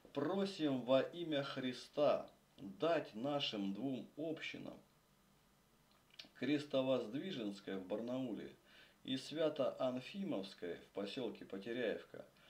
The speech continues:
окормляемым протоиереем отцом Иоакимом Лапкиным, разрешение на чтение при богослужении на русском языке псалмов Давида, Паримий, Апостола и Евангелия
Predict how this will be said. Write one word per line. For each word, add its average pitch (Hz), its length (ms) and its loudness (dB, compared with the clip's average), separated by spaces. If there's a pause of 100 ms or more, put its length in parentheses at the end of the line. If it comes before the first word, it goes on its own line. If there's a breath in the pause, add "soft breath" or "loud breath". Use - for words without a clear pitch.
(180 loud breath)
окормляемым 123 960 4
протоиереем 123 1200 0
отцом 110 500 -4
Иоакимом 110 840 -2
Лапкиным, 113 600 -4 (480 loud breath)
разрешение 147 1040 2
на 117 160 2
чтение 123 580 -2
при 113 200 -4
богослужении 107 920 -4
на 101 160 -2
русском 113 420 -6
языке 113 600 -4 (380 loud breath)
псалмов 139 680 0
Давида, 104 720 -2 (440 loud breath)
Паримий, 117 680 2 (280)
Апостола 104 880 -2 (100)
и 123 40 -10
Евангелия 107 920 -2